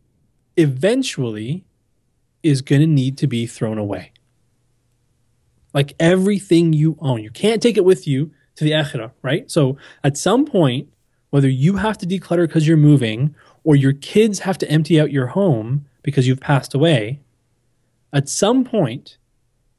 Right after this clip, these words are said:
everything that you're buying has to be thrown away.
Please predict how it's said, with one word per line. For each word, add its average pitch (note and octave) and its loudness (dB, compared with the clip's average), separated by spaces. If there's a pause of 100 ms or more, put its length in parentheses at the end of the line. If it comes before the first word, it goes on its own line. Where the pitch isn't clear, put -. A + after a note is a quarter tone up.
(140)
everything G3 0
that E3 2
you're D3 2
buying A#2+ -4 (600)
has C#3 -2
to - -8
be B2 -4
thrown A2+ -6
away. G#2+ -8